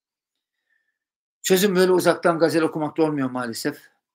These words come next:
Herhangi bir şekilde defosu olmayan, tertemiz kalmış insanlar bir araya gelecekler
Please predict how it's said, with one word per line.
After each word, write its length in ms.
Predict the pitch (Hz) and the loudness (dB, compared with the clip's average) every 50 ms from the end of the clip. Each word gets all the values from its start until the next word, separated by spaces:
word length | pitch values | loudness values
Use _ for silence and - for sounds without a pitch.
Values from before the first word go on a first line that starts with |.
| _ _ _ _ _ _ _ _ _ _ _ _ _ _ _ _ _ _ _ _ _ _ _ _ _ _ _ _ _ _ _ _ _ _ _ _ _ _ | _ _ _ _ _ _ _ _ _ _ _ _ _ _ _ _ _ _ _ _ _ _ _ _ _ _ _ _ _ _ _ _ _ _ _ _ _ _
Herhangi 420 | 135 151 139 165 185 190 170 160 | -4 -2 0 0 -2 -2 -2 -2
bir 80 | 156 143 | -4 -4
şekilde 500 | - - 151 - - 151 139 135 135 131 | -4 -6 -6 -4 -4 -4 -2 -2 0 0
defosu 400 | 151 151 156 151 135 - - 143 | 0 0 0 -2 -4 -4 -4 -4
olmayan, 460 | 135 131 123 120 117 120 117 120 123 _ _ _ _ _ _ _ _ _ _ _ _ _ _ _ _ | -4 -4 -6 -6 -6 -6 -8 -8 -12 _ _ _ _ _ _ _ _ _ _ _ _ _ _ _ _
tertemiz 460 | - 139 143 - 147 143 131 127 - | -6 -6 -4 -4 -6 -6 -6 -8 -10
kalmış 420 | - - 131 127 135 143 135 - | -8 -6 -6 -4 -4 -6 -6 -8
insanlar 600 | 120 117 113 - 120 120 113 113 110 113 - _ _ - | -8 -10 -8 -8 -10 -8 -6 -6 -8 -8 -10 _ _ -6
bir 100 | 135 131 | -4 -4
araya 240 | 135 120 123 123 120 | -4 -4 -4 -6 -8
gelecekler 760 | 113 117 107 107 117 127 - - - 113 135 147 - - | -8 -10 -10 -10 -10 -12 -10 -6 -4 -4 -4 -4 -6 -10